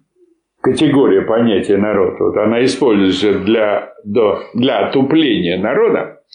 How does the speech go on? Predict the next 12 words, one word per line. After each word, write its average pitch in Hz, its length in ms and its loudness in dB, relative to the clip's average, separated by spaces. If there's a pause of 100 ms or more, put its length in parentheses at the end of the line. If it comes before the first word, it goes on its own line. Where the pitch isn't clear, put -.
(460)
И - 640 -2 (160)
даже 165 580 0
грамотные 127 800 0
слои 214 840 0
населения, 104 800 0
грамотные 127 720 0
лидеры, 110 640 2
идеологи, 135 840 0 (240)
они 214 260 2
поддаются 202 720 0
этому 156 380 2
делу. 92 360 0